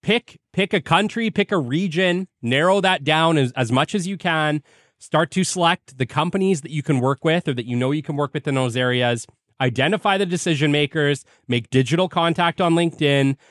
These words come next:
find their contact information, make direct contact, follow up weekly until you disqualify. If you're getting to eight to ten,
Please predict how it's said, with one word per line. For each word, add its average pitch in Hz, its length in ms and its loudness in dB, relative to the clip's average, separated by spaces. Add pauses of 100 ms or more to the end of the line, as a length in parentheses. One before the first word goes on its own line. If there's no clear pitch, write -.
(140)
find 151 380 2
their 185 80 2
contact 180 440 0
information, 165 640 0
make 131 200 -2
direct 127 380 -2
contact, 160 520 0
follow 151 320 0
up 175 160 0
weekly 156 420 -2
until 135 220 -2
you 123 120 -2
disqualify. 139 920 0 (280)
If 117 140 -4
you're 127 120 0
getting 160 260 2
to 165 200 -4
eight 170 160 0
to 175 80 -4
ten, 165 460 0